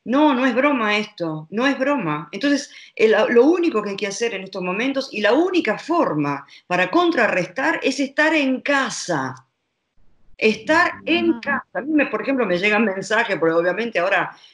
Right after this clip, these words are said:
Speaker 1: me, me, soy famosa, entonces me llegan, me, "¿Qué hay que hacer?". O sea, el bar-, el barbijo, el barbijo sí, el barbijo no, esto, lo otro. Nadie lo entiende todavía, nadie lo sabe realmente qué es lo que hay que hacer. Entonces yo lo único que digo, "Mira, hagan todo lo que puedan".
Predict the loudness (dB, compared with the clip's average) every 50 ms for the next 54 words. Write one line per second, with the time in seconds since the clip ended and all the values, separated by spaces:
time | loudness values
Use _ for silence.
0 | _ _ _ -10 -6 -4 -2 0 0 0 0 0 -2 -4 -4 -2 -2 -2 0 0
1 | 0 0 0 0 -2 -2 -2 -4 -4 -4 -4 -2 -2 0 0 2 2 2 2 0
2 | 0 -2 -4 -6 -2 0 0 0 0 0 0 -2 -2 0 -2 -2 -4 -4 -6 -14
3 | -20 -20 -20 -20 _ _ _ _ _ _ _ _ _ _ _ _ _ _ _ _
4 | -6 -2 0 2 2 2 0 -4 -6 -2 -2 0 2 4 4 6 6 4 4 2
5 | 2 2 4 2 2 2 2 2 0 0 -2 -2 0 0 0 0 -4 -8 -12 _
6 | -4 -2 0 0 0 0 0 0 0 0 0 0 0 0 0 0 2 2 2 2
7 | 2 0 -2 0 0 0 0 0 0 0 0 2 0 0 -2 -4 -4 -4 -6 -6
8 | -6 -6 -4 -2 0 0 0 -2 -2 0 0 0 0 0 -2 -8 -16 _ _ _
9 | _ _ _ _ _ _ _ _ _ _ _ _ -4 0 0 0 2 2 2 2
10 | 0 0 0 0 0 0 0 0 -2 -4 -6 -6 -6 -6 -4 -4 -6 -4 -4 -2
11 | -2 0 0 0 0 0 -2 -2 -2 -2 0 0 0 0 -2 -2 -2 -2 -2 -2
12 | -2 -2 -4 -4 -6 -8 -8 -8 -6 -6 -4 -4 -4 -4 -2 -2 -4 -2 -2 0
13 | 0 0 0 0 0 2 4 4 4 6 4 4 4 4 2 2 2 0 0 2
14 | 0 0 0 0 0 0 -2 -2 0 2 2 2 4 4 2 2 0 -2 -2 -2
15 | -2 -2 -2 -2 -4 -4 -4 -6 -8 -8 -6 -6 -6 -6 -6 -8 -12 -14 -14 -16